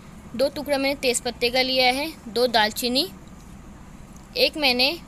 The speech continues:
स्टार फूल लिया है, आठ से दस मैंने यहाँ पर लौंग ली है। एक मिनट के लिए हमें इसे तेल में भून लेना है ताकि चावलों में भी बहुत अच्छा फ्लेवर आ जाए मसालों का।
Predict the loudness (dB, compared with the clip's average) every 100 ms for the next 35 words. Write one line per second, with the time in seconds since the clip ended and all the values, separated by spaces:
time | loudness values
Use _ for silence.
0 | -6 0 2 2 2 -2 0 4 6 6
1 | 0 0 0 0 -2 -2 0 0 2 2
2 | 0 0 2 4 2 0 -4 -4 -4 -6
3 | -12 -12 -12 0 2 2 2 0 0 -2
4 | 0 0 2 2 0 -2 2 4 4 0
5 | 0 0 2 2 2 2 0 -2 -10 -18
6 | -4 -2 0 0 4 4 4 2 2 2
7 | 0 0 -2 -2 0 2 4 6 4 4
8 | 4 4 2 2 2 2 2